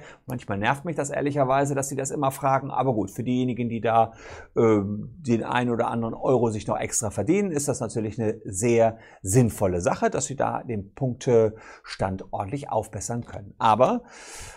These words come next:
manche Leute sparen ja vielleicht auf irgendeine Prämie und sparen darauf, dass man eben, ja, möglichst viel da hat oder wollen sich sogar die Punkte auszahlen lassen. Manchmal gibt's auch diese zwanzigfach Punkte-Aktionen, ähm, und dann ist es umso ärgerlicher,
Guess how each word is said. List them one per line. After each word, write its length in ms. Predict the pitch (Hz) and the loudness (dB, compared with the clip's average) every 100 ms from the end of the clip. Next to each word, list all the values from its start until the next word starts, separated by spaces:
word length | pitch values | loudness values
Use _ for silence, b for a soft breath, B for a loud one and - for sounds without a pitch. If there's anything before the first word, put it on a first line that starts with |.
| B 135 | B 8
manche 320 | 139 143 151 | 10 10 8
Leute 240 | 151 165 | 6 6
sparen 560 | - - 165 170 170 156 | 0 4 4 4 0 2
ja 140 | 123 | 0
vielleicht 420 | - 120 110 107 | 0 -2 -2 -4
auf 140 | 120 - | -10 0
irgendeine 720 | 180 156 147 143 123 117 107 | 6 6 6 2 0 0 -2
Prämie 680 | 101 - 104 101 107 165 240 - | -4 0 0 2 -2 0 -2 -2
und 240 | 131 123 | -2 -4
sparen 640 | - - - 123 139 147 | -8 -4 6 8 8 6
darauf, 400 | 131 117 120 117 | 4 8 6 6
dass 200 | 127 117 | 0 -2
man 120 | 120 113 | -2 -2
eben, 540 | 117 117 110 107 113 | -2 0 0 -2 -2
ja, 160 | 107 101 | -2 -2
möglichst 460 | 101 107 107 104 | 2 0 0 -4
viel 180 | - 190 | 0 0
da 140 | 170 143 | 4 4
hat 140 | 139 | 4
oder 160 | 98 95 | 2 0
wollen 160 | 101 | 0
sich 100 | 98 | -2
sogar 180 | 101 90 | -4 -4
die 80 | 87 | -4
Punkte 300 | 104 98 - | -6 -4 0
auszahlen 380 | 190 - 156 143 | 0 2 0 0
lassen. 100 | 139 | -2
Manchmal 260 | 113 104 104 | -4 -4 -4
gibt's 140 | 98 | -4
auch 60 | 104 | -6
diese 220 | 95 95 | -8 -8
zwanzigfach 680 | - 156 175 165 - 156 - | -4 -2 -2 -6 -4 -4 -2
Punkte-Aktionen, 800 | 160 156 - - - 156 165 160 B B B B | -6 -2 -4 -4 -2 -2 0 -4 B B B B
ähm, 380 | 139 139 139 139 | 2 2 2 0
und 440 | 143 143 139 - - | 2 2 0 -6 -6
dann 220 | 120 120 | -4 -4
ist 80 | 117 | -6
es 60 | |
umso 260 | - 139 135 - | -2 -2 -2 -4
ärgerlicher, 800 | 120 123 147 139 135 127 120 | -8 -4 -2 -2 -2 2 0